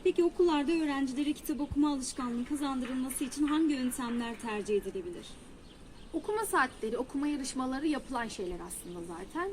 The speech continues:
Speaker 2: Ee, okuma kampları kurulabilir. Yani çok farklı ya da çok fantastik bir, e, düşünce gibi gelebilir ama çok zor değil.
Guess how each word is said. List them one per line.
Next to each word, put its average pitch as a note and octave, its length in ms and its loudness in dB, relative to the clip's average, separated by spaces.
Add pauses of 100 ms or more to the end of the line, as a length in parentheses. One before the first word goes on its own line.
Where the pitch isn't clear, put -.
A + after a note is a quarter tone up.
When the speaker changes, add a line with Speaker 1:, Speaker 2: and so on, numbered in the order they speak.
(160)
Speaker 2:
Ee, D4+ 200 -4
okuma G#4+ 320 -4
kampları C#4 460 -4 (120)
kurulabilir. F#3 440 -4 (140)
Yani A3+ 180 -4
çok C#4+ 140 -6
farklı C#4+ 400 -4 (280)
ya A#3+ 100 -4
da C#4 60 -6
çok C#4+ 160 -6
fantastik C#4+ 680 -2
bir, D4 100 4 (400)
e, A#3 220 0
düşünce D4 260 0
gibi B3+ 220 -2
gelebilir D4+ 420 2
ama B3+ 200 0
çok E4 180 0
zor D#4 340 2
değil. A3+ 220 -2